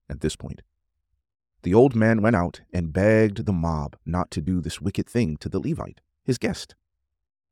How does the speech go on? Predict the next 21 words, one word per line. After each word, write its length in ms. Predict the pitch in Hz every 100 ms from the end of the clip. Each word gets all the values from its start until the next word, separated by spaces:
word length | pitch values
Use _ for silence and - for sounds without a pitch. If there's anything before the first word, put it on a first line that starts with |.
| _
Rather, 440 | - 180 85 87 -
he 160 | - 110
offered 300 | 127 107 87
them 200 | 92 92
his 180 | 90
virgin 400 | 78 104 120 127
daughter 340 | 98 76 67 - _ _ -
and 100 | 87
the 100 | 80
Levite's 380 | 104 90 87 -
concubine 600 | 123 117 - 69 65 - _
instead. 460 | 73 - - - - _ _ _ _ _ -
But 120 | 82
the 60 | 90
men 420 | 82 98 110 113 _
refused, 600 | 71 - 80 60 - - _ _ _ -
insisting 720 | 95 - - 160 - 78 -
they 120 | 98
wanted 420 | 85 104 113 127 -
the 120 | 87
Levite 420 | 80 127 73 73